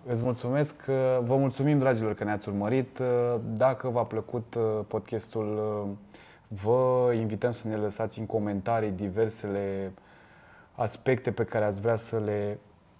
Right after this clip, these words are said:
uh, transmitem către Andrei și, uh, țineți aproape pentru următorul podcast. Dar înainte să închidem, a, e, trebuie să ne spui întrebarea pentru următorul, uh, invitat. Ce întrebare ai tu pentru el?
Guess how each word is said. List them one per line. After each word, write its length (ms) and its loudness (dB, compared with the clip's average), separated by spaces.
uh, 80 -8
transmitem 520 -2
către 280 -4
Andrei 520 0
și, 600 0
uh, 240 0
țineți 340 -2
aproape 320 0
pentru 280 -2
următorul 320 0
podcast. 420 -4
Dar 200 6
înainte 460 0
să 140 -2
închidem, 600 2
a, 120 -2
e, 280 0
trebuie 400 -2
să 120 -6
ne 100 0
spui 200 -4
întrebarea 400 2
pentru 280 -2
următorul, 520 0
uh, 60 -8
invitat. 380 -6
Ce 100 -4
întrebare 320 -2
ai 80 -2
tu 120 -12
pentru 260 -10
el? 100 -14